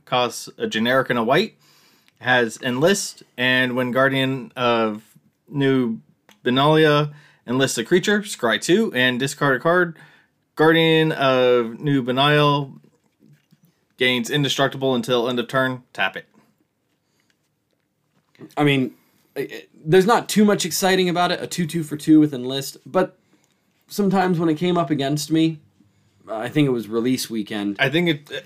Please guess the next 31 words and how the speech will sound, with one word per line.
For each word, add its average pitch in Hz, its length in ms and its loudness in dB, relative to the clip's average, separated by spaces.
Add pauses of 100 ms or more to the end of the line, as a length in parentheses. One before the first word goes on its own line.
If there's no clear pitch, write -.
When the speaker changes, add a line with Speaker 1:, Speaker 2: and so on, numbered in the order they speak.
Speaker 1:
I 143 80 -2
think 175 240 -2
what 160 140 4
makes 143 240 -4
this 131 180 -8
one 123 160 -6
so 123 200 0
good 107 240 0
Speaker 2:
Yeah. 101 100 -2
Speaker 1:
is 113 180 -6
the 113 80 -10
scry. 110 680 -6 (240)
The 131 160 -2
Speaker 2:
Yeah. 127 80 2
Speaker 1:
fact 135 140 0
that 127 180 2
it's - 400 -8
scry 117 320 0
two, 117 300 0
and 120 120 -2
you, 147 320 -4 (400)
you 160 120 -4
don't 185 180 2
even 151 320 0
have, 139 300 -4 (140)
like, 127 200 0
you 170 80 -2
can 156 160 -2
swing 151 300 0
in, 110 240 -2 (520)
enlist, 135 640 0